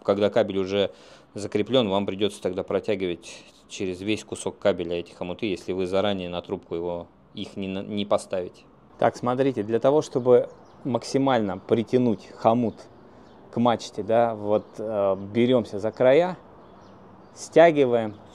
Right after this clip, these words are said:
и тянем на себя. Как видите, все закреплено.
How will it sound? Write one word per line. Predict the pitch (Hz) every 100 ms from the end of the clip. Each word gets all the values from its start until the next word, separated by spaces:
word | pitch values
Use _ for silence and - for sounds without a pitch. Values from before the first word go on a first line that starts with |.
| -
и | 147 147
тянем | - 131 113 92 95 -
на | 107
себя. | 98 110 101 95 - - - - - - - - - - - - - - - - - - - -
Как | 113 110
видите, | 120 110 101 104
все | - 123
закреплено. | 107 101 113 110 127 147 185